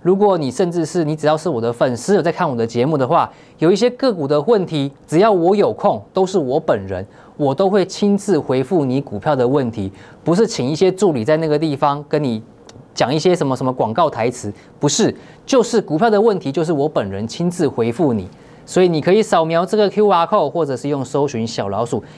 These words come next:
F G T零二六二M这样的方式，这就是我本人真正的账号。好，这个地方是额外话，我们讲回来盘势，前面我跟你说嘛，股票是这样子的，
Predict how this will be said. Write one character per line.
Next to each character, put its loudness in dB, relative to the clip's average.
F -2
G -2
T 2
零 -2
二 2
六 2
二 -2
M -4
这 2
样 4
的 2
方 0
式， 0
这 -4
就 2
是 -4
我 0
本 -2
人 -4
真 0
正 0
的 -2
账 0
号。 -4
好， 0
这 0
个 4
地 0
方 0
是 -4
额 -2
外 2
话， 0
我 -6
们 -2
讲 -2
回 -2
来 2
盘 -6
势， -4
前 0
面 2
我 2
跟 2
你 0
说 0
嘛， 0
股 2
票 4
是 0
这 0
样 0
子 -8
的， -6